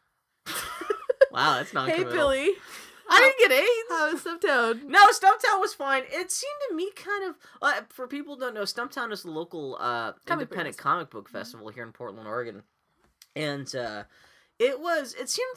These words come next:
Speaker 1: like, kinda sparsely attended compared to the last couple of years. But then again, I think they may have, uh, moved the, the convention to a slightly larger space inside the Oregon Convention
Speaker 2: Ah,
Speaker 1: Center.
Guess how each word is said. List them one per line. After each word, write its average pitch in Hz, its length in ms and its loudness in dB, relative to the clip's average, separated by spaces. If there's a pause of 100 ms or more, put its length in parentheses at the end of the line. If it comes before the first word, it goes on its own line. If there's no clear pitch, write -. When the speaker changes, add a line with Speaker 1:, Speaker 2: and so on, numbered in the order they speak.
(120)
Speaker 1:
like, - 80 -16
kinda 370 300 -10
sparsely 330 480 -6
attended 208 480 -10
compared 339 320 -10
to 349 60 -12
the 349 60 -10
last 339 240 -8
couple 302 260 -14
of 330 60 -8
years. 339 260 -10
But 214 140 -16
then 277 120 -6
again, 294 220 -8
I 196 80 -6
think 311 240 -14
they 247 120 -10
may 175 200 -8
have, 170 120 -8 (120)
uh, 120 240 -6 (380)
moved 165 260 -8
the, 117 260 -4
the 107 80 -12
convention 123 420 -12
to 135 160 -10
a 104 60 -16
slightly 127 480 -10
larger 113 420 -10
space - 380 -12
inside 135 240 -12
the 113 100 -14
Oregon 104 520 -14
Convention 104 440 -10
Speaker 2:
Ah, 214 120 -4
Speaker 1:
Center. 262 280 -6